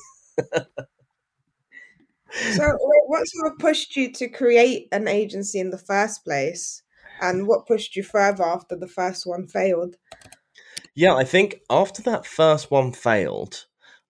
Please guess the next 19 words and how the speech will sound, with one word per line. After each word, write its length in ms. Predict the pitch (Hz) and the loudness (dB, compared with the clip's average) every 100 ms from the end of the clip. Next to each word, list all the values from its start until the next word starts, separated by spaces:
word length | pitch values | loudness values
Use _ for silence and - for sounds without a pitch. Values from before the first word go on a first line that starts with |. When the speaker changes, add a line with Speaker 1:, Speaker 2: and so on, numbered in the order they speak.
| - | -4
Speaker 1:
um, 540 | 98 98 95 95 - _ _ - | 2 2 2 -2 -8 _ _ -6
and 140 | 113 | 0
when 120 | 143 | 2
I 40 | 170 | 2
say 220 | - 139 | 2 -2
failed, 540 | - 113 104 95 90 - | 0 2 2 2 0 -2
I 140 | 95 | -2
mean 360 | 98 95 92 92 - | 0 0 -2 -4 -6
we 340 | 98 92 87 - - | -4 -4 -6 -10 -8
made 340 | 92 90 90 | -2 -2 0
one 240 | 95 92 90 | 0 0 0
fundamental 680 | 98 90 87 85 85 82 | -2 -2 0 -2 -2 -2
error, 300 | 76 69 - - _ | 0 -2 -6 -14 _
and 180 | 85 87 | -4 0
that 180 | 85 - | 0 -2
was 380 | 80 82 82 - | 0 0 0 -4
around 360 | 87 82 80 78 | -2 0 0 -2
our 100 | 80 | -2
finances. 880 | - 78 76 76 - - 60 - | -2 -2 -2 -6 -6 -8 -8 -8